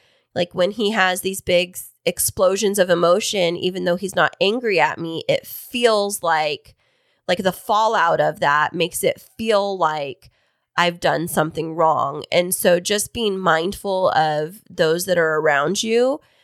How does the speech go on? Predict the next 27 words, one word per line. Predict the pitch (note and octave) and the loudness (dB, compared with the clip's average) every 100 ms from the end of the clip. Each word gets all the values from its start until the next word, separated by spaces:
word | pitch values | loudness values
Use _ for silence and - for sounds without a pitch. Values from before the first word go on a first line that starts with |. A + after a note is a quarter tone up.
| _ - | _ -2
and | F3 E3 E3 F3+ | 0 2 0 -2
how | - F3+ E3+ | 0 0 2
your | F3 F3 | 0 0
emotions | E3+ D3+ D#3 - F3 E3+ | 2 0 0 -2 -4 -2
might | D#3 - | -4 -4
be | D#3 - | -8 -2
alienating | F3+ F#3+ G3+ F3+ D3+ C#3+ B2+ D3 E3+ | 0 2 0 -2 -2 -4 -4 -4 -2
them | E3 C#3 C#3+ D#3+ G3 | 0 2 2 0 -2
so | - F3 | 0 4
that | D#3+ | 2
you | D3+ E3 | 2 0
know | D#3+ D#3 | 2 2
how | F3+ C#3+ | 2 0
to | |
kind | C#3+ - | 0 -2
of | - | -2
help | - D#3 - | 0 0 0
regulate | D3+ D#3+ F#3 D#3 C#3+ | 0 0 0 -2 -2
a | |
little | C#3+ D3+ D3+ | 0 0 0
bit | G#2+ - | -4 -2
better. | C3 D3+ E3 | 0 2 2
And | F#3 | 2
I | |
think | A#3 F#4 | 2 0
that's, | G#4 G#4+ | 0 -2
like, | A4+ G#4 | -2 -4